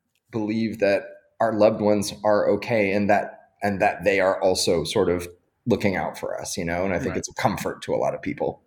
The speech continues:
Speaker 1: however bullshitty it might be.
Speaker 2: Yeah. Yeah. That comfort's a big, a big part of it. It's, you know, I think my, my personal belief tends to more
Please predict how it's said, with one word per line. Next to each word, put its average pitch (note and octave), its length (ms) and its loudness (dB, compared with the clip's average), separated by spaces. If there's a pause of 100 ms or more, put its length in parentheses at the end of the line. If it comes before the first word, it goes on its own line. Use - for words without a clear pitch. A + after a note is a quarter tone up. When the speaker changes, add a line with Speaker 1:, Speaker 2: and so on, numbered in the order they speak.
(100)
Speaker 1:
however F#2+ 320 4
bullshitty E2 420 0
it E2 240 2
might D#2+ 300 -4
be. D2 260 -4 (560)
Speaker 2:
Yeah. B2+ 240 -8 (160)
Yeah. D#3 220 -4
That C#3 180 -4
comfort's C3+ 440 -4
a G#2 60 -10
big, G#2 380 -8 (640)
a F#3 80 0
big F3 300 2
part C3+ 200 4
of B2 60 -2
it. B2+ 120 0
It's, C3+ 280 -2
you C#3+ 200 -4
know, A#2 120 0
I B2+ 160 2
think C3 200 -2
my, A#2+ 440 0 (140)
my C3+ 240 0
personal B2+ 500 -2
belief A#2 460 0
tends A2+ 360 -4
to B2 120 -4
more A2 540 -2